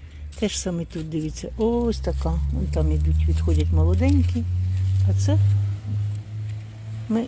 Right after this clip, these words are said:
відрізаємо без жалю. Дивіться, скільки тут можна зробити живців на ній. О,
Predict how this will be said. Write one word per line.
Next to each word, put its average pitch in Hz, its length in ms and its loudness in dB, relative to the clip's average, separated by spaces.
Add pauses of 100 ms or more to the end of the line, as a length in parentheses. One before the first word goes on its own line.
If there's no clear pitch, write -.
(120)
відрізаємо 175 960 -2 (500)
без 254 140 -6
жалю. 143 420 -12 (960)
Дивіться, 165 340 0
скільки 247 420 -4
тут 160 180 -6
можна 185 320 -6
зробити 151 400 -8
живців 147 400 -6
на 156 160 -2
ній. 220 200 0 (1500)
О, 180 140 0